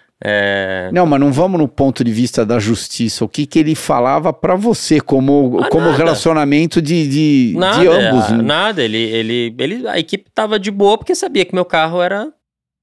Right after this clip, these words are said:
Speaker 1: muitas corridas era de três décimos a meio segundo mais lento.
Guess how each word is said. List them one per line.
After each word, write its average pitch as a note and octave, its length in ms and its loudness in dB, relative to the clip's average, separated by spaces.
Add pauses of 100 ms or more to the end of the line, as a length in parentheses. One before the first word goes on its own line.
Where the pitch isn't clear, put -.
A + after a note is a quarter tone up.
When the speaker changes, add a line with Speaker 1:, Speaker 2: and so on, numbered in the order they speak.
Speaker 1:
muitas D#3+ 440 -2
corridas D3+ 380 0
era G3 180 0
de F#3+ 120 -8
três F3+ 480 -2
décimos E3+ 400 -2
a F3+ 80 0
meio F3+ 140 -2
segundo F#3 220 -8
mais G3 160 -6
lento. D#3+ 400 -6